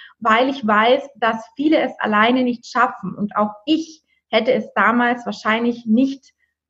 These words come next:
alleine geschafft, hätte ich nicht von allen Seiten so viel Negativität bekommen und nicht plötzlich so viel Ehrgeiz ent-, Ehrgeiz entwickelt, um, ja, um einfach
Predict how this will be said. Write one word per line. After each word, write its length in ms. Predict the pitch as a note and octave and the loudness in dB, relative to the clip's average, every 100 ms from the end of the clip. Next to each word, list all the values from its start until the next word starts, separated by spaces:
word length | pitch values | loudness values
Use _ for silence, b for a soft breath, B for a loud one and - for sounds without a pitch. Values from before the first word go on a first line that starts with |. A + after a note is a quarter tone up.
| _ | _
alleine 460 | G#3+ G#3+ A3+ B3+ A3 | 2 4 4 2 0
geschafft, 580 | G#3 A3 A#3+ D4 - G#3 | -2 0 0 0 -10 -6
hätte 260 | A#3 B3+ | -4 -2
ich 380 | - B3 - - | -2 -4 -8 -6
nicht 380 | A3+ C4 - _ _ | -2 -4 -6 _ _
von 240 | - A3+ - | -4 -4 -2
allen 320 | B3+ E4 D4+ C4 | 0 2 0 0
Seiten 420 | A#3+ B3 G#3+ G#3+ | 0 0 -2 -6
so 240 | - C4+ | -4 -6
viel 360 | C#4 C4 B3 B B B - | -4 -4 -4 B B B 2
Negativität 1120 | A3 B3 D#4 C#4 C4+ B3+ A#3+ - D4 F4 - | 2 4 2 0 0 -4 -4 -2 0 0 -2
bekommen 760 | - - F#3+ G3+ A#3 C4+ - _ _ | -10 -4 0 2 2 -2 -6 _ _
und 140 | A3 A3 | -6 -2
nicht 260 | A#3 - | -2 -4
plötzlich 420 | A#3+ C4 - C#4 B3+ | 0 0 0 -6 -6
so 100 | B3 | -8
viel 160 | A#3+ | -4
Ehrgeiz 400 | G#3+ A3+ A#3 A3 | -2 0 0 0
ent-, 220 | G#3+ G#3+ _ - | -2 -2 _ 0
Ehrgeiz 500 | C4+ - A3 A#3+ - | 0 0 -2 -2 -2
entwickelt, 640 | A3+ A#3 B3 B3 C4+ C4+ - b _ _ - | -6 -2 -4 0 -2 -2 -10 b _ _ -2
um, 520 | A3 A3 G#3+ G3+ - | 2 4 4 0 -4
ja, 340 | C4+ B3+ F3+ - | 0 0 0 -2
um 140 | G#3+ - | -4 -2
einfach 380 | G#3 A3+ A#3+ | -4 -2 -6